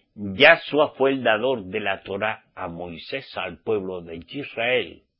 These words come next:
Yahshua es el creador de los cielos, la tierra, el universo, tu persona, la mía. Yahshua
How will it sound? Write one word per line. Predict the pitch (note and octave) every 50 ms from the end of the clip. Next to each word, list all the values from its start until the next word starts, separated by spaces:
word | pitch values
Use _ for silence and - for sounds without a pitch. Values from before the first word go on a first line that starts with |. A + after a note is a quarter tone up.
| _ _ _ _ _ _ _ _ _ _ _ _ _ _ _ _ _ -
Yahshua | G#2 G#2 G#2 B2+ D#3 D#3+ D#3 - - C#3 C3+ C#3+ C3 - -
es | - A#2+ A2+ - - B2+
el | A2 G2 F2 -
creador | _ - G2+ G2 G2 G2 G2 F#2+ F#2+ F#2+ F#2 G2 C3 D#3+ D#3 - - - _ _
de | - A2 G#2
los | G2 F#2 F2 - - _
cielos, | - A#2 B2 C3+ C3 A#2 G#2 - - - -
la | - F#2+ F#2+ F2+ E2+ -
tierra, | _ G#2+ A2 B2 D3 - C#3 G2 F2 E2+
el | F2 F#2+
universo, | F#2+ G#2 G2+ F#2 F2+ F2 F2 A2+ C3+ C#3 C3+ - - F#2 F2+ E2+ - _
tu | - F#2 F2 -
persona, | - F#2+ F#2 - - A#2 C#3 D3 C3+ A#2 G#2 G2
la | F#2 F#2+ F2+ E2
mía. | E2+ G2+ B2 C3+ B2 G2 F2 D2+ - _ _ _ _ _ _ _ _ _ - - - - _ _
Yahshua | - G#2 G#2+ A#2 D3+ G3 G3+ F#3+ - - - - A#2 A2 A2 A#2+ B2+ C3 C3